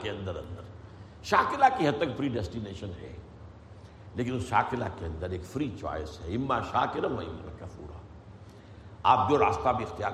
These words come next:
کرنا چاہیں، اللہ نے اس کی آپ کو، تبھی یہ سارا معاملہ ہے، تبھی آپ معلوم ہے قرآن مجید کا فلسفہ زندگی کیا ہے، "خلق الموت والحیات لیبلوکم ایکم احسن عملا۔"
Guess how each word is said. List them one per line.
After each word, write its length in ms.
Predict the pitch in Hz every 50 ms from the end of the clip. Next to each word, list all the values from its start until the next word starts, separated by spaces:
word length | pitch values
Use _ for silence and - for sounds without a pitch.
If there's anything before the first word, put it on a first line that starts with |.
| - -
کرنا 220 | 95 98 101 98
چاہیں، 320 | 95 - 95 92 98 107 -
اللہ 320 | - 101 101 101 95 95 87
نے 60 | 90
اس 120 | 87 85 - -
کی 100 | - -
آپ 180 | 73 - -
کو، 80 | - 87 85 - - -
تبھی 220 | 185 220 285 302
یہ 140 | 285 190 143
سارا 320 | - - - 87 82 80
معاملہ 400 | 80 82 - - 78 76 85 85 - -
ہے، 60 | - - - - - - - - - - - - - - - - - - - - - - -
تبھی 260 | - - 110 120 120 -
آپ 240 | 196 104 - -
معلوم 300 | - 90 90 98 98 107
ہے 60 | 127 -
قرآن 340 | - 107 107 104 101 110 117
مجید 340 | 107 98 95 98 107 104 -
کا 60 | 113
فلسفہ 460 | 101 - - 104 98 - 131 107 123 123 107 85
زندگی 340 | 92 110 120 135 147 147 151
کیا 280 | - - - - -
ہے، 100 | 73 - - - - - - - -
"خلق 280 | 113 120 139 131 - 135
الموت 300 | 123 101 98 123 135 - 120
والحیات 580 | 113 110 110 98 - 113 110 117 - - -
لیبلوکم 800 | 120 107 101 98 120 160 175 190 196 196 180 - - - - - 135
ایکم 400 | 135 131 135 139 - - 139 143
احسن 340 | 131 - - - 113 110 117
عملا۔" 360 | 113 101 107 - - -